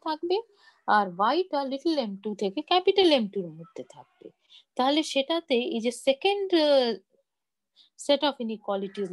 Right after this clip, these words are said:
লিখেছো, সেটাকে তুমি যদি মাইনাস দিয়ে গুণ করে দাও, তাহলে কি পাচ্ছ? Minus capital M two is less than or equal to minus Y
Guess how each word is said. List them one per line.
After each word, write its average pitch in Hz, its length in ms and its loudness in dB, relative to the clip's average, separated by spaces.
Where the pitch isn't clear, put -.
লিখেছো, 175 340 -4
সেটাকে 269 380 0
তুমি 277 200 -6
যদি 269 160 -2
মাইনাস 330 380 2
দিয়ে 247 200 2
গুণ 170 140 -4
করে 151 260 0
দাও, 226 140 0
তাহলে 269 200 4
কি 311 80 4
পাচ্ছ? 294 260 -4
Minus 294 420 -2
capital 254 440 0
M - 0 -
two 220 180 -4
is 294 80 4
less 233 180 0
than 339 220 4
or 285 120 0
equal 262 340 4
to 240 60 -4
minus 254 380 -2
Y - 20 -4